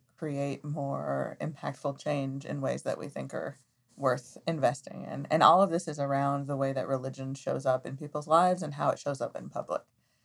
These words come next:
So we like to say that we study how religions are changing and then how people use them to make change for the world. Um, and generally, we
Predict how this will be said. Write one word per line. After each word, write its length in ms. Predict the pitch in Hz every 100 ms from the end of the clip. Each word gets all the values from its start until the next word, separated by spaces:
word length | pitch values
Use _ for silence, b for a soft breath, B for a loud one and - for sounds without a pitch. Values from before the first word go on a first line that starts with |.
| _
So 340 | - 165 143 139
we 100 | 143
like 200 | 143 139
to 60 |
say 100 | -
that 120 | 139 131
we 80 |
study 440 | 139 - 156 147 151
how 240 | 156 135
religions 580 | 135 131 131 139 151 156
are 60 | 160
changing 580 | 202 202 214 247 285 -
and 140 | 160
then 140 | 156
how 420 | 151 - 151 151 151
people 180 | 156 156
use 280 | 165 220 202
them 160 | 165 165
to 100 | 156
make 240 | 151 151
change 460 | - 143 143 143 -
for 80 |
the 100 | 143
world. 380 | 135 135 139 143 _ _ _ _ _
Um, 320 | 165 156 143
and 240 | - 151 147 _ -
generally, 580 | 226 262 240 190 165 -
we 420 | 156 151 147 151